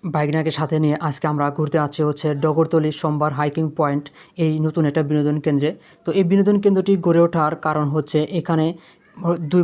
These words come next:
পাশে হচ্ছে শস্য ক্ষেত বা শস্যের মাঠ রয়েছে এবং মাঝখান দিয়ে বয়ে গেছে একটি রাস্তা। তো এই রাস্তার কারণেই হচ্ছে এখানকার বিনোদন কেন্দ্রটি গড়ে উঠেছে এবং এখন বর্ষাকাল, বর্ষাকাল হওয়ার কারণে আরও সৌন্দর্য বাড়িয়ে তুলেছে।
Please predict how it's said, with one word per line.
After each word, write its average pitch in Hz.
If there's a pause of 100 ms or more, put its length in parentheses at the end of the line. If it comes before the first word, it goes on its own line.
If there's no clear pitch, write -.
পাশে 160
হচ্ছে 165 (220)
শস্য 156 (320)
ক্ষেত 147 (140)
বা 147 (140)
শস্যের 156 (120)
মাঠ 143 (160)
রয়েছে 147 (320)
এবং 180
মাঝখান 175
দিয়ে 190
বয়ে 170
গেছে 175
একটি 156 (120)
রাস্তা। 135 (400)
তো 180 (180)
এই 180 (200)
রাস্তার 160 (260)
কারণেই 151
হচ্ছে 151 (200)
এখানকার 147
বিনোদন 147
কেন্দ্রটি 156 (120)
গড়ে 147
উঠেছে 147 (400)
এবং 180 (140)
এখন 190 (240)
বর্ষাকাল, 165 (100)
বর্ষাকাল 160
হওয়ার 147
কারণে 151 (140)
আরও 147 (320)
সৌন্দর্য 170 (120)
বাড়িয়ে 143
তুলেছে। 147